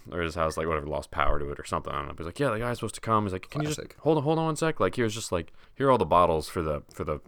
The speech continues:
Speaker 2: like, tasting. Just, like, I don't know, like, help yourself. We'll be back in, like, twenty minutes." I was like, "All right, sick, man. That's cool."
Speaker 1: <laughs> That's
Speaker 2: Just,
Speaker 1: so
Speaker 2: just
Speaker 1: funny.
Speaker 2: watching, watching the cows and hanging out. Yeah, no, it was great. But, um, yeah, so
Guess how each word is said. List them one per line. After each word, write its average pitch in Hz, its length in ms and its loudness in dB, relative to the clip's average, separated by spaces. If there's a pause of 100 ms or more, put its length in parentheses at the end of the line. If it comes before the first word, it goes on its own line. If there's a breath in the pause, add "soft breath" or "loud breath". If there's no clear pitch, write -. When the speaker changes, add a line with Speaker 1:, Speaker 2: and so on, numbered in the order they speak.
Speaker 2:
like, 82 160 -6
tasting. 80 340 -2
Just, 78 220 -8
like, 73 180 0
I 87 40 6
don't 76 100 4
know, 69 60 -6
like, 71 120 -8
help 82 140 -6
yourself. - 320 -12
We'll 73 80 -10
be 76 120 -10
back - 160 -8
in, - 60 -12
like, 73 120 -14
twenty 127 220 -4
minutes." - 320 -8
I 131 60 -8
was 120 60 -6
like, 117 100 -4
"All 180 60 -2
right, 214 160 -6
sick, 214 240 4
man. 147 220 6
That's 165 100 -8
cool." 185 340 0
Speaker 1:
<laughs> - 100 -16
That's - 480 -12
Speaker 2:
Just, - 140 -6
Speaker 1:
so 92 120 0
Speaker 2:
just 90 120 -2
Speaker 1:
funny. 90 280 6
Speaker 2:
watching, 98 260 -2
watching 101 260 4
the 139 60 4
cows 82 440 4
and 85 80 -2
hanging 92 260 4
out. 80 220 0
Yeah, 92 220 4
no, 95 220 6
it - 20 6
was 107 140 4
great. 92 280 4
But, 95 240 4
um, 95 300 4 (460 loud breath)
yeah, 120 220 4
so 104 300 2